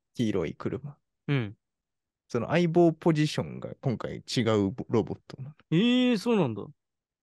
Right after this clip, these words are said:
Speaker 1: 新しい。そいつがすごいキャラクターとして良くて。
Speaker 2: あ、そうなんだ。
Speaker 1: ミラージュってい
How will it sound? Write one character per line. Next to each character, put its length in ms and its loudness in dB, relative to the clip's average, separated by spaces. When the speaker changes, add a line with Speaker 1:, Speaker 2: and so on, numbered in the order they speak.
Speaker 1:
新 200 2
し 200 -2
い。 40 -2
そ 180 6
い 100 4
つ 200 0
が 260 4
す 160 -6
ご 100 4
い 40 2
キ 100 -14
ャ 80 -6
ラ 100 -2
ク 140 -14
タ 140 2
ー 20 0
と 140 -4
し 80 -6
て 100 -2
良 140 0
く 100 -18
て。 240 -14
Speaker 2:
あ、 160 0
そ 240 0
う 20 0
な 100 -2
ん 80 -12
だ。 100 -20
Speaker 1:
ミ 240 2
ラ 280 4
ー 20 0
ジ 120 -8
ュ 20 -6
っ 40 -12
て 100 -10
い 140 -6